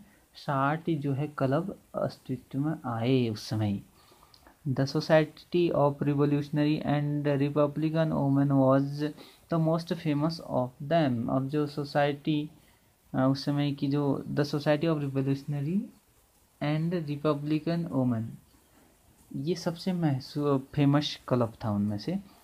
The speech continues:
One of their main demand was that women enjoy the same political right as men। उनकी एक प्रमुख मांग ये थी कि महिलाएं भी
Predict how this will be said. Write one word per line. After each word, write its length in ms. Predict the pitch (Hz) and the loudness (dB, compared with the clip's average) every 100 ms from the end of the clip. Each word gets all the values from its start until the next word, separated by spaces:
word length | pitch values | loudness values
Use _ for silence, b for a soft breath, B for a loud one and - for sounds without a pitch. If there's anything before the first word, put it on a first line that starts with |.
| b b _ _ _ _ _ _ _ _ _ _ _ - - | b b _ _ _ _ _ _ _ _ _ _ _ -8 0
One 260 | 147 165 | 4 6
of 240 | 165 165 139 | 6 6 4
their 300 | 196 127 135 - - - _ _ _ _ _ _ - | 4 4 4 -2 -16 -16 _ _ _ _ _ _ 4
main 300 | 143 147 139 | 4 6 4
demand 280 | 120 131 127 127 | 4 4 2 2
was 280 | 120 120 | 2 2
that 380 | - 127 123 131 | 0 2 2 2
women 280 | 151 135 147 | 2 2 0
enjoy 440 | 170 139 135 147 147 | -2 -4 -2 -2 -2
the 140 | 175 175 | -4 -6
same 200 | 160 165 | -6 -2
political 340 | 147 135 139 | 0 0 0
right 400 | 127 131 165 127 | 0 0 0 -4
as 120 | 127 | -4
men। 180 | 127 110 - b b b b b - | -4 -4 -8 b b b b b -6
उनकी 420 | 156 165 165 196 | -2 0 0 2
एक 240 | 175 170 - | 2 0 -2
प्रमुख 360 | 151 160 165 | -2 -2 -2
मांग 280 | 147 143 135 | 0 2 0
ये 140 | 147 - | -2 -2
थी 80 | 165 | -2
कि 120 | 139 | 2
महिलाएं 720 | 139 135 135 139 143 160 160 | 2 2 2 0 0 0 0
भी 220 | 139 147 | 0 -4